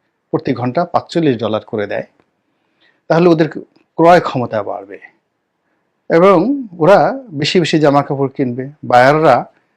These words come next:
বাংলাদেশ থেকে বেশি বেশি অর্ডার নেবে, তখন আমরা এদেশের শ্রমিকদের মজুরি বাড়িয়ে দেব। এখন ওরা আমেরিকাতে সেই শ্রমিকদের মজুরি না বাড়িয়ে বাংলাদেশের শ্রমিকদের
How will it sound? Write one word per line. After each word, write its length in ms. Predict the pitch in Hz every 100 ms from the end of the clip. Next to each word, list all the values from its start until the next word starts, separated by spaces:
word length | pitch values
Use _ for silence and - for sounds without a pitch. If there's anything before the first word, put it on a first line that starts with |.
| _ _ _ _ 139
বাংলাদেশ 280 | 135 139 139
থেকে 120 | 139 131
বেশি 160 | 131 170 160
বেশি 140 | - 143
অর্ডার 200 | 135 147
নেবে, 140 | 170 240 190
তখন 160 | 165 131
আমরা 180 | 123 165 320 _ _ _
এদেশের 380 | 165 120 - 113 -
শ্রমিকদের 380 | 127 113 110 110
মজুরি 260 | 107 131 277 - 131
বাড়িয়ে 260 | 107 98 95
দেব। 100 | 95 95 _ _ _ _ _ _ -
এখন 140 | 175 202
ওরা 120 | 208 175
আমেরিকাতে 360 | 185 202 214 185 -
সেই 120 | 143 -
শ্রমিকদের 440 | 156 147 131 135
মজুরি 260 | 135 135 131 123
না 60 | 117 117
বাড়িয়ে 240 | 113 123 156
বাংলাদেশের 360 | 147 131 113 117
শ্রমিকদের 360 | - 117 107